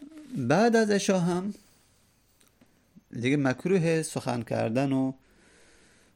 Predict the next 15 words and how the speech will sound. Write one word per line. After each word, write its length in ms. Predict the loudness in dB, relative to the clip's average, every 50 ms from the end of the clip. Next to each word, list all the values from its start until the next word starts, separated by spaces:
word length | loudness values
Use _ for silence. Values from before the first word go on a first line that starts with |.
| _
خب، 300 | -6 -4 -2 -2 -2 -4 -8 -12 -18 -20 _ _ -20 -20 -20 _ _ _ _ _ _ _ _ _ _ _ -20 -20 -20 -20 _ _ -20 -18 -14 -14 -14 -14 -14 -12 -8
یه 180 | -6 -6 -4
کارهای 540 | -2 0 0 2 2 2 2 0 0 -2 -4 -12 -14 -16 -16 -16 -18 -18 -18 -20 -20 _ -20 -20 -20 _ _ -20 -18
که، 500 | -6 -4 -2 0 2 2 2 0 0 -4 -8 -12 _ _ _ _ _ _ -20 -20 _ _ -8
اه، 420 | -4 -2 0 0 0 0 0 -2 -4 -8 -12 -18 _ _ _ _ -20 _ -20 _ _ _ _ _ _ _ _ _ _ _ _ _ -10 -4
لازم 400 | 0 2 2 2 2 0 0 0
و 60 | 0
ضروری 500 | 2 2 2 4 4 4 4 4 4 2
نیست 540 | 2 2 0 0 0 0 -2 -8 -10 -16 _ _ _ _ _ _ -10 -8
بخواد 380 | -6 -2 0 -2 -2 -2 -8 -8
انجام 440 | -6 -4 -4 -2 -2 -2 -2 0 -2
بده 340 | -2 -2 -2 -2 -2 -2 -6 _ _ _ _ -20 -20 -20 -20 -20 -20 _ _ -20 -20 -20 -20 _ _ _ _ -8
مکروهه، 580 | -2 -2 -2 -2 0 0 2 2 4 4 2 0
چون 240 | 0 -2 -4 -4 -2
که، 340 | 0 0 2 2 0 -2